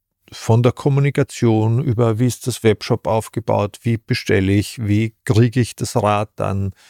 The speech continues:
wie, ähm, ist das aus der Kiste rausholen vom Rad, wie ist das, ähm, wie ist das erste Mal fahren, wie ist die Wartung, wie, was mache ich dann, wenn das Kind rausgewachsen ist mit dem Rad? Das gehört alles dazu. Und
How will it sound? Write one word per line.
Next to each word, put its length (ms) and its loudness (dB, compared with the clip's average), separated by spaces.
wie, 360 0
ähm, 360 2
ist 260 -10
das 200 -2
aus 180 -2
der 100 0
Kiste 380 0
rausholen 560 -2
vom 200 -6
Rad, 460 -4
wie 60 -4
ist 200 -8
das, 220 -8
ähm, 360 0
wie 140 0
ist 120 -4
das 100 -6
erste 280 0
Mal 160 2
fahren, 680 -2
wie 80 0
ist 160 -8
die 200 -2
Wartung, 760 0
wie, 300 -2
was 200 -2
mache 160 0
ich 120 -6
dann, 180 0
wenn 100 0
das 120 -6
Kind 300 0
rausgewachsen 800 -2
ist 160 -6
mit 160 -4
dem 100 -2
Rad? 300 0
Das 120 -18
gehört 300 -2
alles 200 -2
dazu. 440 0
Und 400 2